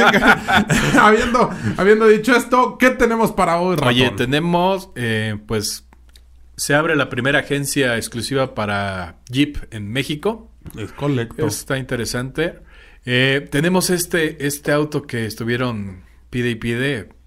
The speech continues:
Speaker 2: Chevy Joy veinte veintidós. Un producto especial, diría yo.
Speaker 1: Engañoso el nombre.
Speaker 2: Sí.
Speaker 1: ¿No?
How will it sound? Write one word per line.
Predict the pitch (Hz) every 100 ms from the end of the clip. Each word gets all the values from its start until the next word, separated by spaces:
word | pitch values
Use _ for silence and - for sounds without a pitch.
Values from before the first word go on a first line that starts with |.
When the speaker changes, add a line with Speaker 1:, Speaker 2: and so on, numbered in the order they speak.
| _ - - - - - -
Speaker 2:
Chevy | 160 151 123
Joy | 127 156 151
veinte | 123 123 117 113
veintidós. | 98 92 95 113 175 - - - - - - - - _
Un | 151
producto | 151 147 147 147 131 107 95 -
especial, | - 117 - 107 113 104
diría | 101 87
yo. | 76 65 - - - - - -
Speaker 1:
Engañoso | 127 127 123 143 139 143 120
el | 104 101
nombre. | 95 87 - -
Speaker 2:
Sí. | 135 107 - - - _ _ -
Speaker 1:
¿No? | 113 156